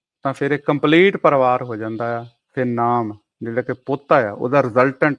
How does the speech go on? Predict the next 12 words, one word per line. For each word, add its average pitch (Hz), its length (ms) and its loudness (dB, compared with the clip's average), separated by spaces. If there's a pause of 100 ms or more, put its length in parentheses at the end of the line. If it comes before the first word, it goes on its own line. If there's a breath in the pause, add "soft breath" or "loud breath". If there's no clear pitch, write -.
(120)
in 127 60 -4
the 120 240 -4
end 110 180 -8
ਨਾਮ 104 300 -10
ਨਿਕਲਦਾ 117 520 -8
ਆ। 110 40 -14 (540)
ਅਕਾਲ 120 280 2
ਪੁਰਖ 117 300 -10
ਦੀ 120 100 -6
ਪ੍ਰਾਪਤੀ 113 480 -4
ਨਿਕਲਦੀ 117 480 -8
ਆ, 113 120 -10